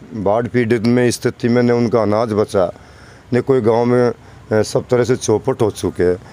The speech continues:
मुआवजा मुख्यमंत्री जी उसी गांव में आए, मुआवजा की कह गए हैं, लाइट की कह गए हैं कि जब तक फसल नहीं आएगी तो बिल माफ़ किया जाएगा। तो मैं बिल के ऊपर लड़ूंगा। जब तक चार महीने फसल नहीं आती है, जब तक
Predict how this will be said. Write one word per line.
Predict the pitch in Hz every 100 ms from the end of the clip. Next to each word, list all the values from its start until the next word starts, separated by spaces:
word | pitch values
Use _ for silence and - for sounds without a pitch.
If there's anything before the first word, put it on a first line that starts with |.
| - -
मुआवजा | 104 110 139 147 151
मुख्यमंत्री | 139 139 - 151 139 135 135 131
जी | 139
उसी | 127 -
गांव | 135 127 127
में | 120
आए, | 98 87 - - - - - -
मुआवजा | 107 120 135 139
की | 135 135
कह | 123 110
गए | 107 98
हैं, | 92 101 - - - - 95
लाइट | 117 139 -
की | 147
कह | 131 120
गए | 113
हैं | 127 127
कि | 117
जब | 117 147
तक | 135 -
फसल | 107 -
नहीं | 120 117
आएगी | 113 113 117 147 - - - - - -
तो | 120
बिल | 120 131
माफ़ | 120 120 -
किया | 120 101
जाएगा। | 82 76 76 90
तो | -
मैं | 139 143
बिल | 101 156
के | 156
ऊपर | 143 127
लड़ूंगा। | 110 90 82 85
जब | 85 104 131
तक | - 156 - -
चार | 120 127 135
महीने | 123 123 127
फसल | 120 104 117
नहीं | 107 104 127
आती | 113 - 104 90
है, | 82 76 - - - - - 87
जब | 123
तक | - 143 139